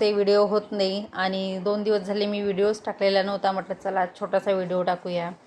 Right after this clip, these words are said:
तर इथे सर्व भांडे वगैरे घासून झाले की मला फ्रीज साफ करायचा होता आणि आता किचन तर झालं माझं आवरून, फक्त आता फ्रीज राहिलेला, राहिलेला आहे. बाकी मग, अ, हॉल पण बऱ्यापैकी केलेला आहे. आणि एकटीला कसं की एका दिवसात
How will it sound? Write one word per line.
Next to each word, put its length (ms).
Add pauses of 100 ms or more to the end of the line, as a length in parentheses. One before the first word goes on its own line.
(880)
तर 100
इथे 280
सर्व 420
भांडे 320
वगैरे 300
घासून 400
झाले 280
की 160
मला 360
फ्रीज 460
साफ 400
करायचा 320
होता 300
आणि 280
आता 140
किचन 500
तर 140
झालं 220
माझं 260
आवरून, 380 (500)
फक्त 180
आता 140
फ्रीज 340
राहिलेला, 400 (100)
राहिलेला 480
आहे. 340 (600)
बाकी 260
मग, 160
अ, 180
हॉल 260
पण 220
बऱ्यापैकी 420
केलेला 400
आहे. 460 (500)
आणि 640
एकटीला 320
कसं 320
की 280
एका 200
दिवसात 240